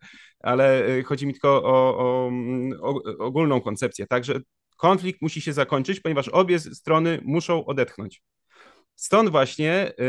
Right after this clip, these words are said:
y, była ta próba ostatniego rzutu na taśmę Rosjan w zimie, to się nie udało i teraz będzie ta ostatnia próba Ukraińców do jakby ustawienia się w lepszej sytuacji i rozstrzygnięcia, y, wojny na swoją korzyść, tak? Już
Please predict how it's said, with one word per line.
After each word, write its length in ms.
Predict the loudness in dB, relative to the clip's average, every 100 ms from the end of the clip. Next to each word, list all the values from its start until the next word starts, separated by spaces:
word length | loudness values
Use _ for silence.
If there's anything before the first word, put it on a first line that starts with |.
| -2 -2
y, 40 |
była 340 | 0 2 2
ta 220 | 2 0 -2
próba 360 | -4 -2 -2
ostatniego 480 | -2 -4 -6 -4 -4
rzutu 280 | -4 -6 -4
na 120 | -2
taśmę 460 | -2 -2 -4 -4 -2
Rosjan 540 | 0 0 0 -4 -4 -12
w 100 | -12
zimie, 500 | -6 0 2 2 0
to 120 | -2 -6
się 120 | -2
nie 160 | 0
udało 480 | 0 0 0 0 -2 _ _ -10
i 100 | 0
teraz 500 | 4 4 4 2 -2
będzie 260 | -8 -6
ta 320 | -2 0 0
ostatnia 640 | -2 -2 -4 0 0 0 -2 -6
próba 640 | -6 0 2 2 0 -4 -6
Ukraińców 680 | 0 2 2 0 -4 -8 -6
do 320 | -2 -2 -2 -6 -12 -14
jakby 300 | -8 -6 -6
ustawienia 460 | -8 -4 -4 -2 -4
się 140 | -4
w 40 | -6
lepszej 420 | -6 -6 -6 -8 _ _
sytuacji 680 | -18 -10 -2 0 0 0 -2
i 80 | 0
rozstrzygnięcia, 880 | 0 -2 -8 -4 -4 -2 0 0 0 _ _ _ -6
y, 80 |
wojny 320 | 0 0 2 0
na 320 | 0 0 -2
swoją 320 | -4 -2 -2
korzyść, 440 | 0 -2 -2 -8
tak? 260 | -2 -2 -2
Już 240 | -8 -8